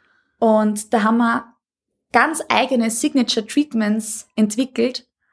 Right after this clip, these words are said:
wo man wirklich, wenn man von der Facebar weggeht,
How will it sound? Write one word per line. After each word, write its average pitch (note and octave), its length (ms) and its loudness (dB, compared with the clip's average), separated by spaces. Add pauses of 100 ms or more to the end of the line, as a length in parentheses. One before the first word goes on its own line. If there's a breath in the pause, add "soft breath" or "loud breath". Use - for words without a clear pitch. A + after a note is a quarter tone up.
(340)
wo A#3 120 4
man A3 320 4
wirklich, C#4 460 0
wenn G#3+ 100 0
man G#3+ 140 0
von G#3 160 -2
der G#3 80 2
Facebar A3+ 500 2
weggeht, A#3+ 600 -2